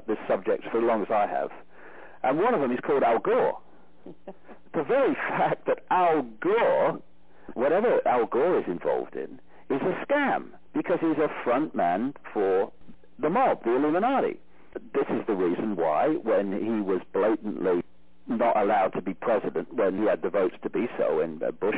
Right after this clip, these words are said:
won in two thousand, he never kicked up the stink that anyone else would in that situation, when it was quite obvious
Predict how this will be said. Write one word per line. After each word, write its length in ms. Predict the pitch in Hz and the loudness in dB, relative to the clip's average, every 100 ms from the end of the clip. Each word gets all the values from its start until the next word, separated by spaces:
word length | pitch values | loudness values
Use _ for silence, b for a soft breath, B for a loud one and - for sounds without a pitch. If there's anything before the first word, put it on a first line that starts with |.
| - | 0
won 140 | 80 | -2
in 100 | 76 | -2
two 260 | - - 78 | -4 -6 -4
thousand, 420 | 82 - - - - - - 151 | -4 -4 -6 -12 -18 -20 -16 -8
he 180 | 135 165 | -2 0
never 240 | 165 156 | 2 0
kicked 460 | 175 - - 165 - | -2 -6 -4 -4 0
up 200 | - - | 0 0
the 200 | 123 - | -2 -2
stink 300 | 101 92 - | -2 -2 0
that 160 | 143 131 | 2 2
anyone 360 | 143 135 120 | 2 2 2
else 220 | 120 131 - | 4 2 0
would 320 | 110 330 120 | -2 0 2
in 140 | 107 110 | 0 0
that 160 | 139 - - | 0 -2 -4
situation, 760 | 104 - 92 80 - - - B B B | -2 0 2 2 0 -6 -8 B B B
when 120 | - - | -2 0
it 60 | |
was 120 | 156 - | 0 0
quite 240 | - 139 - | 2 2 2
obvious 380 | 147 131 87 | 2 2 0